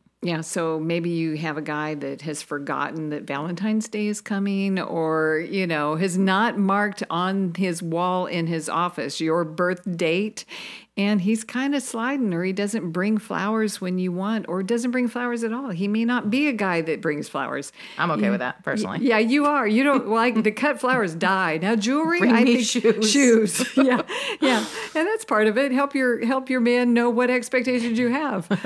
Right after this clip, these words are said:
Speaker 2: <laughs>
Speaker 1: Um,
Speaker 2: Desires.
Speaker 1: Yeah, there you go.
Speaker 2: <laughs>
Speaker 1: But don't, you know, I think it's, it is dangerous to not let go of expectations and to interpret them in your relationship.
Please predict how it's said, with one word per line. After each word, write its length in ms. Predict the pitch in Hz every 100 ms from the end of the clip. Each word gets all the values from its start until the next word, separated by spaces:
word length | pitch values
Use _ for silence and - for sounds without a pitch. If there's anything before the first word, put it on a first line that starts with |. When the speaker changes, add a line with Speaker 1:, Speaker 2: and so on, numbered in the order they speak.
| 190 -
Speaker 2:
<laughs> 80 | -
Speaker 1:
Um, 360 | 220 220 226 220
Speaker 2:
Desires. 500 | 180 139 135 143 - -
Speaker 1:
Yeah, 300 | 208 208 185 -
there 220 | 208 214
you 140 | 208 180
go. 280 | 160 147 285 269 262
Speaker 2:
<laughs> 200 | 262 226
Speaker 1:
But 520 | 247 247 247 202 226
don't, 380 | 277 285 - 240
you 160 | 294
know, 340 | 302 240 220 220
I 120 | 214 226
think 220 | 302 294
it's, 220 | 247 -
it 280 | - 233 233
is 280 | 233 190 180
dangerous 1080 | 180 180 226 247 254 202 165 - - - - _ _
to 300 | - 220 190
not 380 | 190 180 196 -
let 180 | 180 170
go 160 | 165 156
of 140 | 151
expectations 960 | 143 - 143 139 143 139 - 147 143 -
and 300 | - 160 160
to 340 | 180 165 160 -
interpret 580 | - 170 - 196 196 180
them 220 | 175 165
in 200 | - 160
your 100 | 143
relationship. 680 | 135 131 131 - - - 120